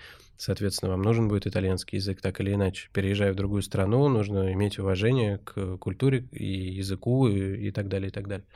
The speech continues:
Э, соответственно, если вы внедряетесь в какую-то команду, конечно же, надо это знать. Если вы едете экспатом, м, глобально там управлять страной или еще что-то, это немножко другой разговор, потому что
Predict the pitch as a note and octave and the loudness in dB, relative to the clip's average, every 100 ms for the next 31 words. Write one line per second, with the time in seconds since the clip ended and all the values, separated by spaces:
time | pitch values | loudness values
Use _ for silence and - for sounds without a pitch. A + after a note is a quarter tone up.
0 | - - - - - F#2+ F#2+ - G2+ A2+ | -18 -16 -18 -8 -2 0 0 0 2 2
1 | - B2 A2+ A#2 - A2+ A2 A#2 A#2+ B2 | 4 4 6 6 4 4 8 8 10 10
2 | A2+ - - A2 G#2+ - G#2+ A#2 C#3 C3 | 10 6 0 0 0 2 4 6 4 2
3 | G2+ A2 - G2+ F#2+ G2+ G2+ G2+ G#2+ G2+ | 2 0 -2 -4 -2 0 0 0 -2 -2
4 | F#2 A#2+ C3 D3 D3+ D3 C#3 B2 G#2+ - | 0 2 4 6 6 6 6 2 0 6
5 | B2+ B2 A2 F#2 F#2 G2 F#2+ F#2 F#2+ G2 | 8 8 6 2 -2 -6 -6 -4 0 4
6 | G#2 G2+ F#2+ F#2+ G2 A2+ A2+ A#2 A2+ - | 4 4 0 -2 0 4 6 8 6 4
7 | G#2+ G#2 G#2 G2 G2+ F3+ E3 C3 A2+ A2+ | 2 4 4 4 4 4 4 4 2 2
8 | A2+ B2 A#2+ - A#2+ A#2+ A#2+ G#2 G#2+ G2+ | 4 6 4 2 0 4 4 4 4 2
9 | G2 - G#2+ G2+ - | 2 0 0 0 -2